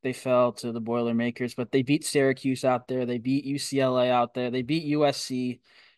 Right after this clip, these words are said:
They played some tough teams. Their only two losses, I mentioned Purdue. They also lost to another Huskies last weekend, Washington.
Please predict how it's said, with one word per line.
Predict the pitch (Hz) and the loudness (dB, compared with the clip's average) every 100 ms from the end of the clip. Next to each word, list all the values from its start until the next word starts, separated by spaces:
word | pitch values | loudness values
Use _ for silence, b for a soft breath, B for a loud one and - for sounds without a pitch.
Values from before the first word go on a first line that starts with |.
| _ | _
They | 185 | -2
played | 202 269 285 | 2 0 0
some | 165 | -6
tough | - 156 - | -2 -2 -2
teams. | - 160 127 | -2 0 2
Their | 131 143 | 4 6
only | 190 190 | 6 2
two | - 165 | 2 6
losses, | 151 151 165 139 | 6 6 2 0
I | |
mentioned | 135 131 143 131 | 0 -2 -4 -4
Purdue. | 127 139 | -2 2
They | 135 | 4
also | 151 165 160 | 4 4 2
lost | 139 143 - | 4 4 2
to | 139 | -4
another | 135 175 147 | -2 -2 0
Huskies | 139 - 139 123 117 - _ - | -2 -4 -6 -6 -8 -16 _ -2
last | 131 127 - | 0 0 -2
weekend, | 139 135 127 117 - | 0 2 2 2 -2
Washington. | 123 139 - 147 131 131 113 | 4 4 4 0 -4 -4 -4